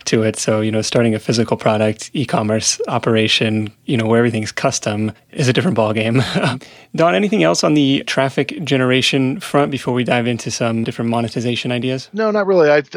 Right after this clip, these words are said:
Speaker 2: again, you wanna try to utilize the ideas that help you sell more to your current customers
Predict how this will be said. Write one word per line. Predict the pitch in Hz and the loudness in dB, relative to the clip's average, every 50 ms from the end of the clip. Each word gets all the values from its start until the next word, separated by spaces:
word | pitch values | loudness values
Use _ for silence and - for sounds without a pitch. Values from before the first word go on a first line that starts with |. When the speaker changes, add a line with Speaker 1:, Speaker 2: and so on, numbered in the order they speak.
| - - | -6 -4
Speaker 2:
again, | 143 143 131 151 147 127 120 | -4 -4 0 0 0 0 0
you | 123 131 | -2 -2
wanna | 135 139 135 139 131 | -2 0 0 0 -2
try | 120 - - - 160 156 156 156 151 156 - _ | -4 -6 -2 0 2 2 2 2 0 -4 -8 _
to | - - - 160 | -10 -10 -10 -4
utilize | 143 175 190 202 180 165 165 160 | 0 2 4 4 4 4 2 2
the | 165 156 | 2 2
ideas | 143 135 147 143 147 135 - - | 2 2 2 2 2 2 0 0
that | 139 127 127 123 120 - _ _ _ _ _ _ _ _ - | 0 0 0 0 -2 -6 _ _ _ _ _ _ _ _ -2
help | 151 160 - 151 | -2 -2 -2 -2
you | 151 | -2
sell | - - 151 127 | 0 0 0 0
more | 127 127 147 160 | 0 0 0 2
to | 170 | 2
your | 170 156 | 0 0
current | - - 156 143 131 - | 0 0 0 0 0 0
customers | 135 131 - - 139 131 131 - - | 0 0 0 -2 -4 -4 -6 -6 -8